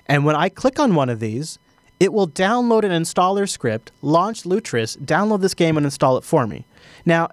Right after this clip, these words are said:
not every game has an installer. So, like, Aliens versus Predator doesn't have an installer available for Linux. So, see, here's the three options. I can do the Steam Windows version,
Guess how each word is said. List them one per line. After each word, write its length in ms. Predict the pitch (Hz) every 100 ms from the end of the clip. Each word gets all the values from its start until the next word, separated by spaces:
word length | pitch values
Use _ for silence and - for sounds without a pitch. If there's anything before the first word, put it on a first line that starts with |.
| _
not 360 | 180 214 330 294
every 420 | 208 220 220 214
game 380 | 208 160 135 156
has 260 | 151 143
an 80 | 156
installer. 560 | 160 - 214 233 101 - - -
So, 160 | - 180
like, 120 | 160 -
Aliens 340 | 175 196 196
versus 260 | 156 147 139
Predator 500 | - 151 143 175 113 _
doesn't 360 | 151 147 156 131
have 220 | 135 131
an 60 |
installer 580 | 131 123 - 117 117 120
available 440 | 117 120 117 117 160
for 160 | 117
Linux. 380 | 113 107 60 - -
So, 340 | - 165 135 127 _
see, 260 | - 170 151
here's 280 | 180 240 226
the 80 |
three 300 | - - 190
options. 360 | 147 123 - 113
I 80 | 135
can 120 | 147
do 80 | 139
the 100 | 135
Steam 300 | - 156 185
Windows 340 | 175 147 143
version, 400 | 127 131 120 165